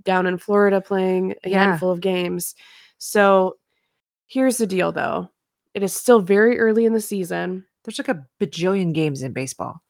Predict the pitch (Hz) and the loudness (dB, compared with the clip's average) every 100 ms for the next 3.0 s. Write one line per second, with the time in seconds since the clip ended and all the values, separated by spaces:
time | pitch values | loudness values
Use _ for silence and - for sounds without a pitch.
0 | _ 196 190 175 - 165 170 - - 202 | _ 2 4 4 0 -2 0 -2 -2 -2
1 | 190 - - _ _ 202 214 185 190 220 | -2 -4 -8 _ _ 2 2 4 4 6
2 | 247 247 233 202 202 202 190 - - | 8 8 4 2 2 2 -2 -6 -10